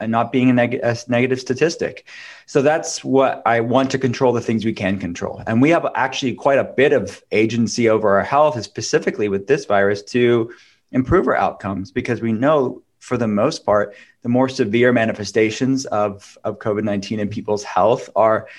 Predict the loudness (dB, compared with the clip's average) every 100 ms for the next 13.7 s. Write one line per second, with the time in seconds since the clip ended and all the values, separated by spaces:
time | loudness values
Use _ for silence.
0 | -20 -4 -2 2 0 0 0 0 0 2
1 | 2 2 -4 -4 0 0 2 2 4 2
2 | 0 -4 0 0 2 0 0 2 2 2
3 | 2 4 2 -2 -20 -20 -20 -20 -2 0
4 | 2 2 2 4 4 4 -2 -4 -2 0
5 | 0 0 2 4 2 -2 -4 -4 0 0
6 | 0 -2 -2 2 0 0 -4 -2 -2 -2
7 | -4 0 -2 -2 -6 -2 0 0 0 0
8 | -2 -8 _ _ _ _ _ _ -2 0
9 | 4 4 4 2 -2 -2 -2 0 0 -2
10 | -10 _ _ -20 -10 -10 -10 _ -2 0
11 | 0 2 0 0 0 -2 -2 -2 -4 -8
12 | -8 -6 -2 2 2 2 0 -2 2 2
13 | 4 0 0 0 2 0